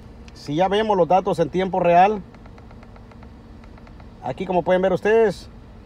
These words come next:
bueno, dice catalizador, no bueno, dice, bueno, eso no nada que ver. Bueno, cilindro uno,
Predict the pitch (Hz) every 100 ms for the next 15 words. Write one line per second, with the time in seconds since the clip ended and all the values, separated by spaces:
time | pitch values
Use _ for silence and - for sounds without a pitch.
0 | - - - - - - 123 123 147 170
1 | 151 147 143 135 147 170 170 156 147 160
2 | 151 135 113 117 107 107 135 143 135 131
3 | 127 123 113 107 107 - 147 202 - 240
4 | 269 254